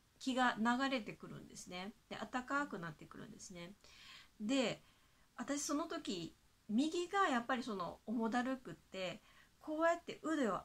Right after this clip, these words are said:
上げ下げすると、すごく重くて上がりにくかったんですよね。あ、これはいい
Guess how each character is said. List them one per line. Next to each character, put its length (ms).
上 80
げ 140
下 160
げ 120
す 160
る 140
と、 320
す 160
ご 100
く 140
重 280
く 180
て 360
上 100
が 140
り 100
に 160
く 160
か 160
っ 60
た 100
ん 120
で 60
す 120
よ 80
ね。 200
あ、 240
こ 180
れ 160
は 280
い 260
い 120